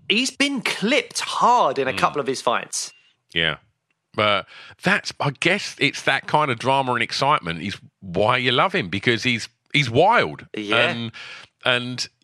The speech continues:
Speaker 2: yeah, uh, I, I can't wait for this. I think it's gonna be amazing. We're on the Paddy train. Of course we are. We
Speaker 1: Yes.
Speaker 2: love him. Uh, but yeah, you know, what's it gonna be like not having Molly on the card?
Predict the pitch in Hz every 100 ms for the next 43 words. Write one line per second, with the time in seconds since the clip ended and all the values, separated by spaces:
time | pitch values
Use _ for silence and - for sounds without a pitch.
0 | - 131 80 - - 135 95 - - -
1 | - 170 - 156 156 165 131 107 104 -
2 | 87 85 - 107 107 127 117 113 - 101
3 | 92 95 90 90 87 92 87 - 104 98
4 | 143 156 180 180 - - 98 120 131 139
5 | 147 117 107 90 - 85 85 82 90 90
6 | - 107 90 - 87 82 107 107 95 87
7 | 78 - - - - 107 113 107 107 107
8 | 107 - _ _ _ _ _ _ - 107
9 | 147 - 127 208 190 - - 131 131 175
10 | - - 147 - 170 170 170 165 160 160
11 | 147 151 147 156 147 156 165 165 165 160
12 | 175 180 180